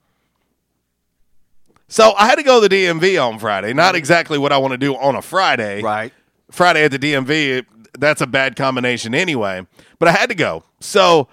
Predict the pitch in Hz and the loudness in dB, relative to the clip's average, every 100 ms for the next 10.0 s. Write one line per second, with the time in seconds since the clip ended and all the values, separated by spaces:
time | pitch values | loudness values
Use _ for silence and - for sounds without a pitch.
0 | _ _ _ _ - 151 165 156 - 262 | _ _ _ _ 0 4 4 2 0 2
1 | 233 175 - 139 139 180 160 147 156 151 | 2 -2 -10 -4 0 2 0 0 2 0
2 | 139 165 151 127 113 - 220 185 139 127 | -2 0 0 0 -4 -2 0 0 0 -4
3 | - - 123 143 226 143 110 101 107 104 | -8 -6 -2 0 0 0 -4 -6 -2 -2
4 | 131 143 139 139 220 254 262 190 196 226 | -4 -8 -10 -10 -8 -8 -2 0 2 0
5 | 202 170 196 180 170 202 269 262 208 190 | 0 2 4 4 2 0 0 0 2 4
6 | 190 208 277 247 247 196 262 269 170 123 | 2 0 -2 0 0 2 2 2 -2 0
7 | 131 147 120 180 233 233 220 - - 226 | 0 0 0 0 2 2 0 0 0 0
8 | - 208 190 156 220 202 151 170 156 151 | 0 -4 -4 0 0 0 -2 -2 -2 -4
9 | 143 185 147 107 78 104 131 202 156 | -2 -2 0 -4 -6 -10 -8 -4 -4